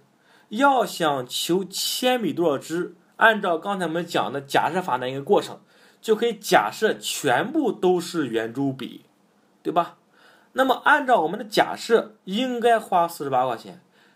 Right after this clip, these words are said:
实际上呢，只花了四十二块钱，对吧？是不是一共相当于多花了六块钱啊？然后呢，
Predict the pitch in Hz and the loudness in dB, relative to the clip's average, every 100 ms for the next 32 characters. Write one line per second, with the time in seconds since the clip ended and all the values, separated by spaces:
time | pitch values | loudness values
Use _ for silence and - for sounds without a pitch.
0 | - - 190 220 233 208 208 - _ - | -16 -8 -6 0 0 2 -2 -6 _ -18
1 | - 123 110 143 151 127 107 - 131 - | -10 -6 -2 2 2 2 -4 -10 -10 -10
2 | 117 - 131 110 95 - - _ - 151 | -10 -2 0 0 -6 -12 -20 _ -6 -4
3 | 143 - _ _ _ _ _ _ - 196 | -4 -8 _ _ _ _ _ _ -4 -2
4 | 160 139 175 226 151 165 165 151 147 202 | 0 -2 -2 0 0 -2 -2 -4 -4 -2
5 | 196 180 180 151 165 156 123 101 92 113 | -2 2 2 2 0 0 -2 -2 -4 -4
6 | - _ _ _ _ - 156 220 240 202 | -8 _ _ _ _ 0 2 2 2 0